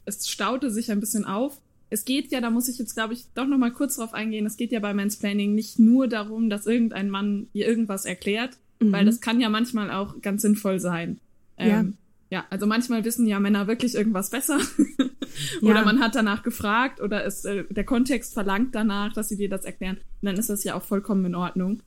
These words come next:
Speaker 2: Ich hatte ja auch gesagt, die Welt erklären, das klingt dann immer so ein bisschen, „Schätzelein, du weißt es nicht, ich kenn die
Speaker 1: Genau,
Speaker 2: große
Speaker 1: ja.
Speaker 2: Welt.“ Das, das so ein bisschen, aber selbstverständlich
Speaker 1: Ja.
Speaker 2: habe ich mir schon von vielen Männern sehr viele gute Sachen erklären lassen und das war sehr hilfreich.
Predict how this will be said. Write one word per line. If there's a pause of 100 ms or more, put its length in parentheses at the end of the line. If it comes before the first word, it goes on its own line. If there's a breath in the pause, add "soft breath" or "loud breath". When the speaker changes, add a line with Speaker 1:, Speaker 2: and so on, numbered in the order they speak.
(240)
Speaker 2:
Ich
hatte
ja
auch
gesagt,
die
Welt
erklären,
das
klingt
dann
immer
so
ein
bisschen,
„Schätzelein,
du
weißt
es
nicht,
ich
kenn
die
Speaker 1:
Genau,
Speaker 2:
große
Speaker 1:
ja.
Speaker 2:
Welt.“ (420 loud breath)
Das,
das
so
ein
bisschen,
aber
selbstverständlich
Speaker 1:
Ja.
Speaker 2:
habe
ich
mir
schon
von
vielen
Männern
sehr
viele
gute
Sachen
erklären
lassen
und
das
war
sehr
hilfreich.